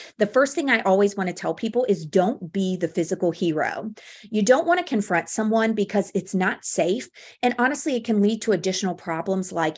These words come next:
injuries or even future litigation. For example, if you were to make a false claim against someone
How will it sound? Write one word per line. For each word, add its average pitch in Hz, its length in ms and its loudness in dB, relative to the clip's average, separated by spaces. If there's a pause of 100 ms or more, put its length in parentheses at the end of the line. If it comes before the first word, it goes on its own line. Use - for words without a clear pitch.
injuries 196 680 0
or 180 220 0
even 269 260 -2
future 208 400 -4
litigation. 180 840 -2
For 185 200 -2
example, 170 520 -4
if 202 180 2
you 208 80 0
were 196 140 2
to 185 60 -2
make 175 200 -2
a 180 60 -2
false 175 400 -4
claim 170 260 -6
against 165 320 -8
someone 160 440 -6